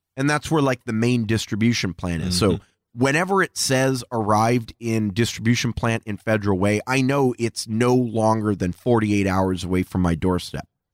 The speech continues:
Speaker 1: So I'm like, "This is sweet." That was about the time that we were recording last week. And I'm like, "I should have this by Monday."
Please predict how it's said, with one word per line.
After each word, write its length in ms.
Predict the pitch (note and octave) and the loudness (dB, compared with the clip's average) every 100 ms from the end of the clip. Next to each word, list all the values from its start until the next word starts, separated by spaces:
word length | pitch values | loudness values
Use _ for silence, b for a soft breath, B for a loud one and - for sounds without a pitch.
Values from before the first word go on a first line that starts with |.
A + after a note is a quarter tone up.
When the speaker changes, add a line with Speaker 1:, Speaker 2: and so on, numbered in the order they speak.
| _ _ _ | _ _ _
Speaker 1:
So 100 | - | 0
I'm 80 | B2 | 2
like, 180 | A#2+ - | 0 -2
"This 160 | A2+ G#2+ | -4 -2
is 80 | |
sweet." 360 | - D#3 E3+ - _ _ _ _ - | -2 2 0 0 _ _ _ _ 0
That 200 | B2 C3+ | 0 2
was 180 | C#3+ | 0
about 300 | E3+ C3+ - | 0 0 0
the 80 | - | -2
time 400 | - G#2+ G2+ G#2+ | -4 -2 0 0
that 220 | G2+ G2+ - | 0 -2 -2
we 80 | G2+ | -2
were 100 | G2+ | 0
recording 460 | G#2 A#2+ G#2 F#2+ G2+ | 0 0 0 2 2
last 300 | G#2+ A#2 - | 2 0 0
week. 200 | G#3+ - | -2 0
And 80 | A2 | -2
I'm 120 | G2+ | 0
like, 220 | G2+ - | -2 -2
"I 120 | G2 G#2 | -4 -2
should 180 | - | 0
have 340 | G2 - G#2 F2 | 0 0 0 0
this 200 | G2+ A2 | -4 -4
by 200 | - A2 | 0 2
Monday." 540 | G#2 A2 F#3+ - - | 2 0 -2 -6 -12